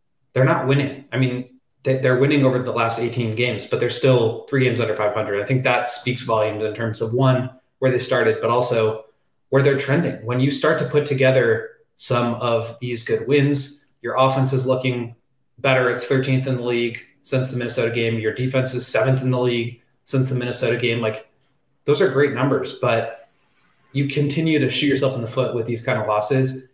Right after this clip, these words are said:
It digs a hole in the record a-, and in the standings,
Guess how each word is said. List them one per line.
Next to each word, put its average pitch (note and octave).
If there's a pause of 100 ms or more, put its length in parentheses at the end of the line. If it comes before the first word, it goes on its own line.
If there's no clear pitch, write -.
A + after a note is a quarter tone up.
(100)
It B2+
digs C#3
a C3+
hole B2+ (540)
in C#3
the B2+
record B2+
a-, B2
and A2+
in A#2+
the A2
standings, A#2+